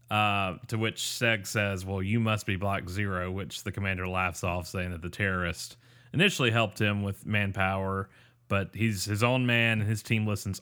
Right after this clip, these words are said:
only to him, and he's looking for Brainiac Sentry. He knows that there's one somewhere on Krypton, and he knows Seg is the key to this.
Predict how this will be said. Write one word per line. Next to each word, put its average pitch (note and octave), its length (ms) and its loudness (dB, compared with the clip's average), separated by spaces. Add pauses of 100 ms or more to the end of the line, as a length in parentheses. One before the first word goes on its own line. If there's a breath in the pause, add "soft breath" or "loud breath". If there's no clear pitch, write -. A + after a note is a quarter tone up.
(100)
only C3+ 340 2
to A2 100 2
him, F2+ 320 -2
and F2+ 80 -2
he's F#2 160 -4
looking C#3 600 2 (420 soft breath)
for A2+ 100 2
Brainiac A2+ 460 4
Sentry. G#2+ 460 0
He G#2+ 100 0
knows A2+ 400 2
that G2+ 140 -4
there's G#2 180 0
one G#2 240 -2
somewhere G#2 320 0
on G2 140 -4
Krypton, G2+ 480 -2
and F2 80 -4
he G2+ 80 0
knows G2 260 0
Seg G2 380 -2
is F2 140 -4
the - 60 -12
key G#2 300 -2
to F2 80 -2
this. - 460 -10